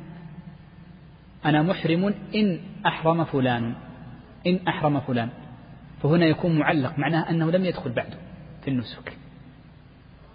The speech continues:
بخلاف علي فإنه دخل في النسك ولكنه لم يحدد نوعه، ونظرا لأن نوعه بعد ذلك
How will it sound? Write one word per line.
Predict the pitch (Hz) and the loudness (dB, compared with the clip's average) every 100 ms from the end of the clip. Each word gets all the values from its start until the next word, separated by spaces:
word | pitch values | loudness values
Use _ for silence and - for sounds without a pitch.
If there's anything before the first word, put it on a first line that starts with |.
| - - - - | -20 -20 -20 -4
بخلاف | 135 - 175 185 | -2 2 4 6
علي | 170 147 165 175 | 6 6 4 2
فإنه | 175 165 160 151 - - - - - - - | 0 2 2 2 -2 -10 -16 -16 -16 -14 2
دخل | 170 165 202 | 2 4 2
في | 175 | 2
النسك | 175 147 - 120 - - - - - - | 2 2 0 -6 -8 -14 -16 -18 -18 2
ولكنه | 143 165 165 180 165 160 | 6 6 6 2 4 4
لم | 165 151 | 4 2
يحدد | 139 156 143 135 | 0 0 0 0
نوعه، | 135 123 113 113 - - - - - - 143 | 0 2 -2 -4 -8 -14 -16 -16 -16 -12 0
ونظرا | 147 170 156 | 2 4 4
لأن | 147 165 147 143 | 4 2 4 4
نوعه | 156 143 139 | 4 2 0
بعد | 147 175 156 | 2 4 4
ذلك | 135 127 160 - | 4 2 0 -6